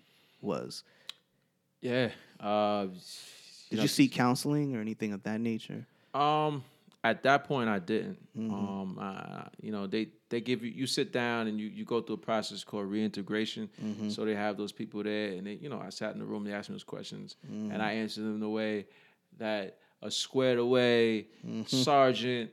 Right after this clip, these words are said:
Speaker 2: who's
Speaker 1: Mm-hmm.
Speaker 2: got his head straight on would, knows how to answer 'em, 'cause I wanna
Speaker 1: Uh,
Speaker 2: get home.
Speaker 1: yes.
Speaker 2: So you say anything, basically, 'cause you wanna get home. Even
Speaker 1: Right.
Speaker 2: if something's bothering you, you just deal with it later.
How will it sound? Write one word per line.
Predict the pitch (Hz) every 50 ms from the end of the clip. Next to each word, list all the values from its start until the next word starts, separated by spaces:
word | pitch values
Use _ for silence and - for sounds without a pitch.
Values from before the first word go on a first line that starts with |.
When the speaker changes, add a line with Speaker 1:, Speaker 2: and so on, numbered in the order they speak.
| - _ _
Speaker 2:
who's | 120 120 120
Speaker 1:
Mm-hmm. | 113 127
Speaker 2:
got | 139 127 117
his | 113 -
head | 127 131 131 -
straight | - - - 127 123 120
on | 120 120 117 117 113 110
would, | 113 110 110 - - - -
knows | 117 123 120 110
how | 120 113
to | 110 110
answer | 113 117 113 110 - 104
'em, | 95 90
'cause | - -
I | 120 120
wanna | 117 113
Speaker 1:
Uh, | 110
Speaker 2:
get | 113 110 104
home. | 110 110 107 98 101 - - _ _ -
Speaker 1:
yes. | 113 110 110 104 95 - - -
Speaker 2:
So | - 110
you | 117 123
say | 127 147 139 143
anything, | 151 156 156 143 143 147 143 143 139 139 135 - - - - - _ _ _ _ - -
basically, | - 127 127 117 110 - 117 110
'cause | 104
you | 107 110
wanna | 113 110 107
get | 104 101
home. | 98 104 101 95 92
Even | - 113 107 104
Speaker 1:
Right. | 104
Speaker 2:
if | 113 104
something's | - 120 107 107 101 95
bothering | 101 110 107 104 101 104 104
you, | 104
you | 104
just | 101 101 90 -
deal | 104 104 101 98
with | 92 92
it | 90
later. | 92 95 98 101 104